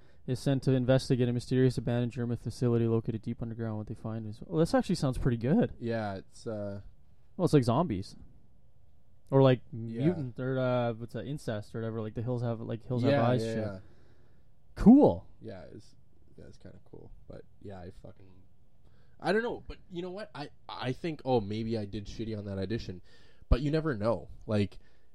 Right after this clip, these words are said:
Speaker 2: you might have thought it was shitty, but they might have been like, Oh, well, you know what? Like,
Speaker 1: He
Speaker 2: that
Speaker 1: has
Speaker 2: was,
Speaker 1: potential.
Speaker 2: that was
Speaker 1: Like,
Speaker 2: good,
Speaker 1: we just
Speaker 2: but
Speaker 1: need, he just needs coaching or
Speaker 2: y-,
Speaker 1: something,
Speaker 2: or
Speaker 1: you know
Speaker 2: we,
Speaker 1: what I mean?
Speaker 2: like, the guy that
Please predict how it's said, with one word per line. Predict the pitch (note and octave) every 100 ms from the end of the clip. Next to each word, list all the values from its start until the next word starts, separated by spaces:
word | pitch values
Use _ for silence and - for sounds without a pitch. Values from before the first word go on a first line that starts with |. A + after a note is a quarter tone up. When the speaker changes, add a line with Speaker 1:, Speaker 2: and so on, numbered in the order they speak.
| -
Speaker 2:
you | B2+
might | D3+ D#3
have | D3
thought | A#2 A#2
it | B2+
was | A2+
shitty, | - - G2+ D#3 C#3+
but | G#2+ -
they | G#2+ A2
might | B2 A2+
have | A2
been | G#2+
like, | G2+ G2 -
Oh, | D#3+ D3+
well, | C#3
you | C3
know | C3+ D3
what? | D#3+ A#2
Like, | G#2+ -
Speaker 1:
He | E3
Speaker 2:
that |
Speaker 1:
has | C3
Speaker 2:
was, | D#3 -
Speaker 1:
potential. | - E3 B2+
Speaker 2:
that | D#3
was | E3+
Speaker 1:
Like, | E3
Speaker 2:
good, | D3 G3+ E3+
Speaker 1:
we |
just | D#3+
Speaker 2:
but | B2
Speaker 1:
need, | F#3+
he | E3+ F3
just | F3
needs | F3 D3+
coaching | - A3+ - B2 A#2
or | D3
Speaker 2:
y-, |
Speaker 1:
something, | C3 C3 D#3
Speaker 2:
or | E3+
Speaker 1:
you |
know | C#3+
Speaker 2:
we, | C#3+
Speaker 1:
what |
I | C3+
mean? | C3+ C#3
Speaker 2:
like, | C#3 -
the |
guy | A#2+ B2 C#3
that | D#3+ E3